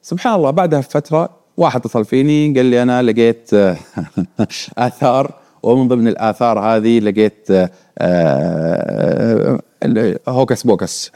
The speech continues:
سحر. لقيت شيء مكتوب فيه اسمك ورقمك، وقالوا لي اتصل فيك وكذا". فأنا لو شخص بسيط أو شخص، آه، آه، أصدق هذه الألاعيب،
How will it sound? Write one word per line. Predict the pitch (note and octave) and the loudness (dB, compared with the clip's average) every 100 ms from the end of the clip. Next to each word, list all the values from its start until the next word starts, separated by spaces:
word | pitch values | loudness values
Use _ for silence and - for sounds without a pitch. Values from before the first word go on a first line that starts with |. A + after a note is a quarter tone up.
| G2+ | -6
سحر. | F#2 A#2+ G#2+ _ _ _ _ - | -2 -2 -4 _ _ _ _ -6
لقيت | G2 A2+ - | 0 0 2
شيء | B2 A#2+ | 0 2
مكتوب | G#2 - A2+ | 0 -4 -6
فيه | - A2 | 0 0
اسمك | - - G#2 G#2 | 0 -4 -4 0
ورقمك، | G#2 G#2 G#2+ G2+ | 0 0 -2 -2
وقالوا | F#2+ G#2 | 0 2
لي | G2+ | 2
اتصل | - - F#2+ | -2 -2 -2
فيك | - G#2+ - | 2 0 0
وكذا". | F2+ F#2+ F2 _ _ - _ | -2 -2 -2 _ _ -20 _
فأنا | _ - F#3 G3+ | _ -4 0 2
لو | D3 | 0
شخص | A2 A2 - - - - _ _ - | 0 -2 -4 -16 -16 -18 _ _ -6
بسيط | G2+ - F#2 F2 - | -2 2 2 0 -6
أو | F2 | -4
شخص، | G#2+ - - - - - | -4 -4 -10 -10 -10 -2
آه، | F#2+ F2+ F2+ D#2+ E2+ F2 F2 - - - | 0 0 0 0 0 0 -2 -8 -10 -4
آه، | G#2 E2+ | -2 -2
أصدق | B2+ B2 G#2+ - | -2 0 -2 -2
هذه | G2+ F#2+ | -2 0
الألاعيب، | E2+ F#2 F#2 G#2 | 0 0 2 0